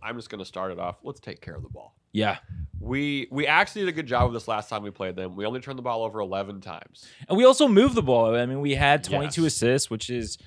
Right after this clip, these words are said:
Speaker 2: just under what our season average is and, and more than we've seen kind of in the last slew of games, if I'm
Speaker 1: This
Speaker 2: not mistaken.
Speaker 1: Yes, and this is a defense that is exploitable in that sense. Um, they
Speaker 2: Yeah.
Speaker 1: are,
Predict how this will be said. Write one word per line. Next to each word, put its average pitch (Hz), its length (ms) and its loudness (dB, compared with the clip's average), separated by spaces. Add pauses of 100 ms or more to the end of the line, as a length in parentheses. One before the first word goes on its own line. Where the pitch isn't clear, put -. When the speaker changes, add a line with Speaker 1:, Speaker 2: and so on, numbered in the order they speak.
(140)
Speaker 2:
just 165 280 2
under 139 280 2
what 127 100 2
our 110 100 4
season 117 360 -2
average 110 340 0
is 120 160 -4
and, 110 240 -6
and 117 140 2
more 170 320 8
than 127 120 -4
we've 123 160 -4
seen 117 300 -6
kind 110 180 -6
of 107 60 -4
in 101 80 -4
the 95 80 -2
last 101 400 -2
slew 104 300 -6
of 92 100 -8
games, 87 540 -8
if - 100 -8
I'm 156 60 2
Speaker 1:
This 196 100 2
Speaker 2:
not - 80 -8
mistaken. - 380 -12 (100)
Speaker 1:
Yes, 110 500 -2
and 127 140 -4
this 180 180 -2
is 196 120 -2
a 180 80 0
defense 120 760 -4
that 101 300 -4
is 98 580 -6 (140)
exploitable 90 1200 -8
in 78 60 -16
that 76 220 -18
sense. - 600 -20
Um, 82 560 -12
they 90 220 -4
Speaker 2:
Yeah. - 140 -8
Speaker 1:
are, 87 520 -6